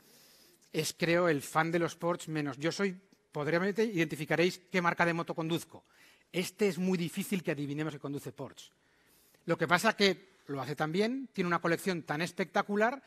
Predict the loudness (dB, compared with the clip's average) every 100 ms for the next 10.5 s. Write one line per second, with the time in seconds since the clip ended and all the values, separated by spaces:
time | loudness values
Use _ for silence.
0 | -20 -20 _ 2 2 4 2 2 2 2
1 | 2 2 0 0 2 2 2 2 0 -2
2 | -4 _ _ _ _ -14 -4 0 2 0
3 | 0 -6 -2 0 0 2 2 2 2 2
4 | 2 0 0 0 0 0 -2 -4 0 2
5 | 0 -4 _ _ _ _ -4 0 2 2
6 | 0 -6 -16 _ _ -20 -10 -4 -2 -2
7 | -2 -2 -4 _ _ -10 -8 -6 -8 -6
8 | -4 -4 -4 -4 -6 -12 -12 -4 -2 2
9 | 2 2 2 2 0 -4 -16 -8 -6 -4
10 | -4 -2 -2 -6